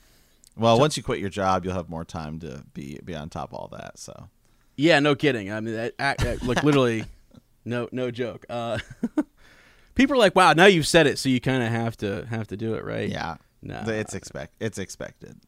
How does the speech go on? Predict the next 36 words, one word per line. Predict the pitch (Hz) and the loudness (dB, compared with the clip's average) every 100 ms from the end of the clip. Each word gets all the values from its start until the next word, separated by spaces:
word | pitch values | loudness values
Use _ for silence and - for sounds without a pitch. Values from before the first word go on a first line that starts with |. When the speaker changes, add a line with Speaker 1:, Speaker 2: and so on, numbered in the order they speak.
| _ | _
Speaker 2:
No, | - 71 58 50 | -14 -12 -12 -14
no. | - 50 | -18 -12
It's | 50 127 | -2 -2
just, | 127 117 | -2 -2
it's | 135 135 | 0 0
just | 127 117 | -2 -6
decisions | 104 - 101 98 98 98 | -8 -6 -6 -4 -6 -6
and | 95 | -10
things, | 95 98 98 95 | -8 -8 -8 -12
and | 95 _ _ _ _ _ _ | -16 _ _ _ _ _ _
yeah, | - 302 | -12 -10
it's, | 320 269 | -10 -12
uh, | 311 | -14
you | 285 277 254 | -12 -10 -12
just | 220 | -10
gotta | 220 208 | -8 -6
weigh, | 190 196 190 - _ _ | -4 -4 -8 -14 _ _
weigh, | 135 165 170 | -10 -8 -6
weigh | 156 160 | -6 -6
the | 156 156 | -4 -4
options | 156 - 104 - | -6 -8 -12 -8
here. | 104 104 104 _ _ | -10 -10 -14 _ _
Um, | 110 110 107 104 - _ - - _ _ _ _ _ _ _ | -8 -6 -6 -8 -12 _ -20 -20 _ _ _ _ _ _ _
okay, | 190 156 107 | 0 2 0
let | 139 | 0
me | |
find | 131 123 | 0 -2
this | 113 - | -2 -4
real | 113 | -6
quick. | 113 104 | -4 -6
So | 120 | -6
this | 123 127 | -6 -4
is, | 117 104 | -6 -4
uh, | 113 107 107 104 107 - _ _ - | -4 -4 -4 -6 -8 -12 _ _ -14
let's | 110 - | -14 -14
see, | - 98 76 55 | -14 -12 -10 -12